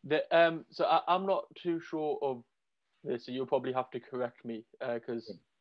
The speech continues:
Speaker 1: uh, obviously in the U K you can only he-, hear so much about, uh, America, but
Speaker 2: Yeah.
Speaker 1: after the, um, Black Lives Matter movement, isn't New York one of the places that got rid of the police with the, like, defund the police sort of thing?
Speaker 2: So the thing with New York, I,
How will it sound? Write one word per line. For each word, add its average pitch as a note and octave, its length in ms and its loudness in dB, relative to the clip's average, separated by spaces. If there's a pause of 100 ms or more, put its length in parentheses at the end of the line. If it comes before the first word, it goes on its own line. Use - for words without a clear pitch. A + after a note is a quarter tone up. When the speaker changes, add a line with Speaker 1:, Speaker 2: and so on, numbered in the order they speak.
Speaker 1:
uh, A#2+ 220 0
obviously A#2 400 -8 (140)
in B2 160 -4
the A#2+ 80 0
U A#2 200 -2
K F#3+ 200 -8
you A#2+ 260 -6
can B2 120 -8
only A#2 160 -4
he-, C3+ 480 -2
hear C3 320 -2
so B2 180 -2
much A#2+ 220 -6
about, A#2 280 0
uh, A#2+ 160 -2
America, A#2+ 460 -2 (100)
but A#2+ 200 0 (260)
Speaker 2:
Yeah. G#2 100 -6 (680)
Speaker 1:
after D#3 480 2
the, C3+ 480 4
um, B2 420 2
Black B2+ 280 2
Lives A#2+ 220 4
Matter B2+ 220 2
movement, A#2 460 -6
isn't B2+ 260 -4
New C3 120 -4
York B2+ 300 0
one B2+ 140 0
of A#2+ 60 -4
the A#2 80 -4
places A#2 440 -4
that A#2 240 4 (120)
got A#2+ 220 -2
rid A#2 180 -4
of A2+ 120 -4 (220)
the A#2+ 100 -6
police A#2+ 360 -4
with A2+ 120 -8
the, A2 240 -4 (160)
like, A2 160 -6 (100)
defund A#2 380 -4
the A2 80 -8
police - 500 -8 (440)
sort - 220 -8
of - 100 -14
thing? A2 180 -8
Speaker 2:
So A2 240 6
the G2+ 300 4
thing C3 400 2
with A#2 200 4
New G#2+ 200 2
York, A2+ 560 4
I, F#2+ 120 0